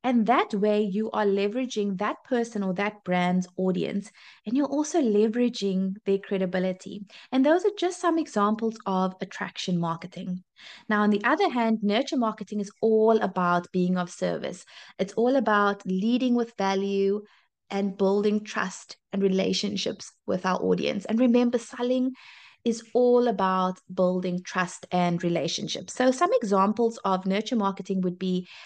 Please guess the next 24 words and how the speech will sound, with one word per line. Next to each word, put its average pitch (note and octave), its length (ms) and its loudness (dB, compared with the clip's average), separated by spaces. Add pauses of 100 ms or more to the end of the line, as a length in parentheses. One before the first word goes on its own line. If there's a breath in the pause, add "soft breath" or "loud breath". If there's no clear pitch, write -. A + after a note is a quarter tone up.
(100)
let's B3+ 240 2
say G#3 380 4 (320 loud breath)
you G#3 300 2
have G#3 240 -2
a G3+ 60 -2
blog F3 460 0
and F3+ 160 -2
you F3+ 160 -2
offer F#3 480 -2
valuable, F3+ 800 0 (100)
helpful, F3+ 540 -4
and - 160 -6
educational F3+ 580 -2
information F3 640 -4
on F3 180 -2
that F3 200 -4
blog. - 300 -6 (920 loud breath)
Another B3+ 280 6
example A#3 580 2
is F#3 420 2
email A3+ 360 0
newsletters. G3+ 560 -2
So F#3 320 2
perhaps G3+ 480 -4